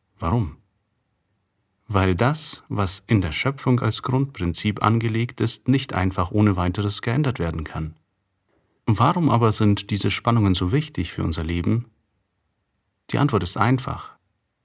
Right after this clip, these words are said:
Sie fördern unser Wachstum, unseren Reifungs- und Lernprozess. Spannungen sind wie eine Schule, die wir durchlaufen müssen. Viele unternehmen alles, um aus dieser Schule des Lebens auszubrechen, kommen damit aber nicht weit,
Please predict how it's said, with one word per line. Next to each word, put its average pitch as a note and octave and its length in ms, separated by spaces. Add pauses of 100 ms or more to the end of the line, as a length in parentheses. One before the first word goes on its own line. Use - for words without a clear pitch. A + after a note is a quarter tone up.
(120)
Sie E3+ 300
fördern F#2 440
unser F2+ 400
Wachstum, F#2+ 800
unseren F2+ 380
Reifungs- F#2 680
und A#2+ 180
Lernprozess. A2 880 (1300)
Spannungen B2+ 720 (100)
sind G2+ 360
wie G#2+ 120
eine A2 220
Schule, F#2+ 500
die F#2 160
wir G2+ 100
durchlaufen F#2 560
müssen. E2 460 (640)
Viele G2 320
unternehmen A2 440
alles, G#2+ 400
um A#2+ 120
aus G#2+ 240
dieser G#2+ 260
Schule A2+ 380
des G2+ 240
Lebens G#2 480
auszubrechen, A#2 920
kommen D#3+ 320
damit C#3 260
aber C3+ 120
nicht B2+ 280
weit, F#2 520